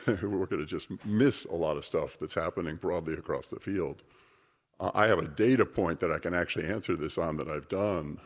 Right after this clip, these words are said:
Um, i-, if you look at the objective response rates of all the combination trials that have come ba-, come out in the public domain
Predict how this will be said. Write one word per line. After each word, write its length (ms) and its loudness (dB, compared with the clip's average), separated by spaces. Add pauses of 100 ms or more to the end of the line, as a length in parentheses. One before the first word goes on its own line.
(200)
Um, 360 -4 (1120)
i-, 60 4
if 300 4
you 160 0
look 380 8
at 320 6 (300)
the 160 2
objective 420 2
response 520 2
rates 260 2
of 100 0
all 220 8
the 80 2
combination 640 -2
trials 480 4
that 100 -2
have 160 -6
come 240 0
ba-, 180 -4 (100)
come 180 0
out 180 2
in 80 -2
the 80 -6
public 380 0
domain 580 0